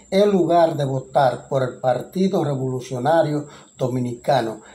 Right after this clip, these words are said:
que había sido desplazado del poder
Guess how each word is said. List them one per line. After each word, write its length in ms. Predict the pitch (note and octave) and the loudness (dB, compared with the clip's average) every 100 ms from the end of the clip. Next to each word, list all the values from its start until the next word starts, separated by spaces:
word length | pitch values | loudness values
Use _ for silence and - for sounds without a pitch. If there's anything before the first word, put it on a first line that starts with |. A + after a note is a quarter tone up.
| _ | _
que 140 | - C3 | -4 -2
había 340 | B2 F#3 G3 | 0 2 2
sido 460 | - F#3+ F#3 C#3+ C3 | 0 -2 0 0 -2
desplazado 840 | F3 F3+ - D3 B2+ E3 E3 B2 | -2 -4 -4 -4 -2 0 0 0
del 200 | C#3 E3+ | 0 -2
poder 560 | - D3 C#3 C3 C3+ | -2 0 2 0 -2